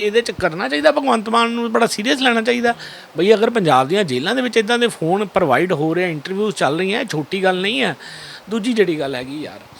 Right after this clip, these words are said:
ਤੁਸੀਂ ਦੇਖੋ ਕਿਤੇ ਨਾ ਕਿਤੇ ਪੰਜਾਬ ਦੇ ਵਿੱਚ ਜਿਹੜੇ ਗੈਂਗਸਟਰਸ ਨੇ ਜਾਂ ਅਪਰਾਧੀ ਕਿਸਮ ਦੇ ਲੋਕ ਨੇ, ਇਹਨਾਂ ਦੇ ਪਿੱਛੇ ਕਿਤੇ ਨਾ ਕਿਤੇ ਪੋਲੀਟੀਕਲ ਪਾਵਰਾਂ ਵੀ ਨਾਲ ਕੰਮ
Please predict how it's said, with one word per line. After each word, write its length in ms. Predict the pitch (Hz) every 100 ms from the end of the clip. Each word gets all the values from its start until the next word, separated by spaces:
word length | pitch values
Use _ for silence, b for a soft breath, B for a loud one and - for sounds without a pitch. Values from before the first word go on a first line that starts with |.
| B B B B -
ਤੁਸੀਂ 220 | 190 202
ਦੇਖੋ 300 | 214 - 180
ਕਿਤੇ 260 | 170 196 -
ਨਾ 140 | 226
ਕਿਤੇ 500 | - 143 147 131 160 190 - - - - - - - - - -
ਪੰਜਾਬ 520 | 160 143 120 135 165
ਦੇ 100 | 190
ਵਿੱਚ 220 | 180 170
ਜਿਹੜੇ 380 | 160 151 160 170 - - - 151 110
ਗੈਂਗਸਟਰਸ 520 | 131 127 - 160 147
ਨੇ 420 | 147 147 147 151
ਜਾਂ 200 | 147 143 -
ਅਪਰਾਧੀ 400 | - 135 139 165
ਕਿਸਮ 320 | 151 120 160
ਦੇ 100 | 160
ਲੋਕ 340 | 135 113 143 147
ਨੇ, 220 | 143 170
ਇਹਨਾਂ 200 | 175 190
ਦੇ 80 | 175
ਪਿੱਛੇ 300 | 170 151 185
ਕਿਤੇ 280 | 180 160 165
ਨਾ 120 | 160
ਕਿਤੇ 260 | 131 147 226
ਪੋਲੀਟੀਕਲ 480 | - 156 151 156
ਪਾਵਰਾਂ 380 | 151 123 101 123
ਵੀ 100 | 156
ਨਾਲ 260 | 147 117 117
ਕੰਮ 200 | 117